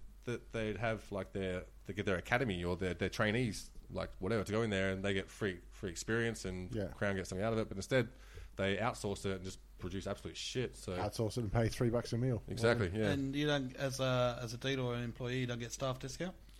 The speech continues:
Speaker 1: No, no.
Speaker 3: In,
Speaker 1: Even,
Speaker 3: in
Speaker 1: we
Speaker 3: the
Speaker 1: would
Speaker 3: other restaurants, no?
Speaker 1: Oh, in the restaurants, I think we do for, for most of them that are in the Crown Promenade area, like,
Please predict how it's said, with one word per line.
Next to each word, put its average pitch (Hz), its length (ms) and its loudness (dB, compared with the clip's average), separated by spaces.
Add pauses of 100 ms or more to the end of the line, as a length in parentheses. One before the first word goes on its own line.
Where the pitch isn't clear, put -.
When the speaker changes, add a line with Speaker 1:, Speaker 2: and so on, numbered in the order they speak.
(260)
Speaker 1:
No, 107 160 4 (240)
no. 87 140 -2 (300)
Speaker 3:
In, 143 60 2
Speaker 1:
Even, 160 160 4
Speaker 3:
in 123 60 -2
Speaker 1:
we 190 100 6
Speaker 3:
the - 60 4
Speaker 1:
would 131 60 6
Speaker 3:
other 127 120 2
restaurants, 160 460 -4
no? 147 120 -6 (360)
Speaker 1:
Oh, 143 160 8
in 151 100 4
the 156 60 0
restaurants, 175 400 2
I 131 40 -2
think 143 240 -4
we 117 140 0 (140)
do 123 240 4
for, 104 540 2 (180)
for - 100 -4
most 160 220 4
of - 60 -2
them 156 140 4
that 123 120 6
are 120 60 8
in 117 140 4
the 107 120 4
Crown 104 500 4 (240)
Promenade 107 400 4
area, 120 320 4 (220)
like, 92 180 0